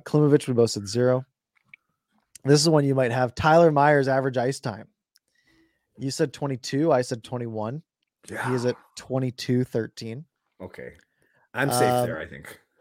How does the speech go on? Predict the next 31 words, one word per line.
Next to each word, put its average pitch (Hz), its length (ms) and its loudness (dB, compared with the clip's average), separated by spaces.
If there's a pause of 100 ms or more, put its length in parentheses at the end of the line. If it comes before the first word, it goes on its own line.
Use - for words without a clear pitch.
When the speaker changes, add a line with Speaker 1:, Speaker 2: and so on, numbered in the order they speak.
(180)
Speaker 1:
Thatcher 165 320 2
Demko's 151 460 0
save 147 260 0
percentage. 143 560 -4 (720)
Speaker 2:
<laughs> 190 80 -2 (840)
Speaker 1:
Uh, 127 220 -2
I 156 180 2
said 165 280 0
nine 139 320 -2
fifteen. 135 640 -8 (400)
Speaker 2:
Oh, 160 200 4
that 139 160 2
sounds 143 240 2
good 151 160 6
already. 127 420 4 (160)
Speaker 1:
You 139 200 -2
said 139 280 -4
nine 127 240 -4
eighteen. 113 560 -8 (340)
Speaker 2:
What 160 120 -16
am 147 80 -12
I 107 80 -12
doing? 92 340 -12 (380)
Speaker 1:
He 151 180 0
is 147 120 4
at 143 100 0
nine 131 240 -4
seventeen. 127 680 -4 (220)
Speaker 2:
Oh, 269 400 10
<laughs> - 40 4
okay. - 440 4